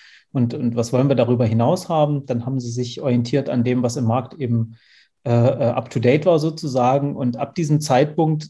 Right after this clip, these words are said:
ähm, wurde ich eben tatsächlich wirklich wertvoll,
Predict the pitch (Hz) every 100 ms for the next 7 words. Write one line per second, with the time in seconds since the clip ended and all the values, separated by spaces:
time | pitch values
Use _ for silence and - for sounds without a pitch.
0 | _ 131 127 120 143 151 123 151 127 120
1 | 127 120 117 131 143 - 110 110 139 -
2 | 123 117 151 151